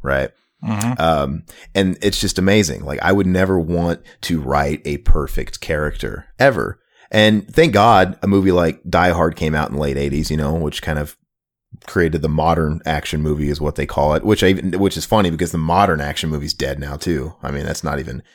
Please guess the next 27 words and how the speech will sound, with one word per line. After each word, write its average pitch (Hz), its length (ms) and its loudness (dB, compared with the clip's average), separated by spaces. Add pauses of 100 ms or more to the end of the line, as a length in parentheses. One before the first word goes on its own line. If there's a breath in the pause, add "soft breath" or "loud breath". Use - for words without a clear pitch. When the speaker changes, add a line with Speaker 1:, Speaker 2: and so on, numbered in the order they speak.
(300 loud breath)
Speaker 1:
but 85 320 0 (400 soft breath)
someone 80 260 0
like 80 120 -6
John 80 240 -2
McClane, 82 380 0
he 87 100 -4
was 82 120 -2
awesome. 95 380 -2
He 80 100 -4
wasn't 82 320 -2
stacked. 76 440 0
He 82 100 -2
didn't 80 120 -2
have 80 120 -2
all 82 80 0
his 80 140 -4
muscles. 78 420 0
He 82 60 -2
was 73 100 -4
imperfect. 78 600 0
He 80 60 -4
was 78 120 -4
an 76 80 -4
alcoholic. 80 600 -2
He 85 80 -4
was 71 140 -6
dirty. 78 600 -2